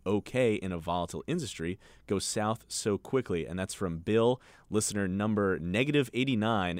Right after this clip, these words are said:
in honor of G tat's descent today. Eighty-nine percent drop. Uh, I think it was actually a little higher than that by the time the market closed.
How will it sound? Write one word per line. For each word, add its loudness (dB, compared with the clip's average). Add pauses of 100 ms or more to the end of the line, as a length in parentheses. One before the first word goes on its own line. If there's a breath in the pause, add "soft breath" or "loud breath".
in -2
honor 0
of -4
G -2
tat's -4
descent -4
today. -4 (460 loud breath)
Eighty-nine 4
percent -2
drop. 0 (100)
Uh, -4
I 0
think -4
it 2
was 0
actually -2
a 0
little -2
higher 0
than -6
that -4
by -2
the -8
time -6
the -6
market -6
closed. -2